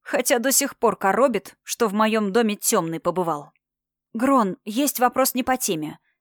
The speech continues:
спохватилась я. "Ты слышал о таком герое, как Тарис из рода Данвей?" "Слышал,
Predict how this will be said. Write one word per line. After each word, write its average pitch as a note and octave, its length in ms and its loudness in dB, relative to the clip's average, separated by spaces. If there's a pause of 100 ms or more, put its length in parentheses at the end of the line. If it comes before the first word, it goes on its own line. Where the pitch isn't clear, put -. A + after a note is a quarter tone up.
(120)
спохватилась G3+ 760 -2
я. F3 220 -4 (520)
"Ты C#4 180 0
слышал C4+ 480 0
о A3 60 4
таком B3 360 0
герое, C4 400 2
как - 420 -4 (140)
Тарис C#4 520 0
из A#3 220 -2
рода A#3 360 0
Данвей?" G#3+ 640 -2 (280)
"Слышал, B3 600 0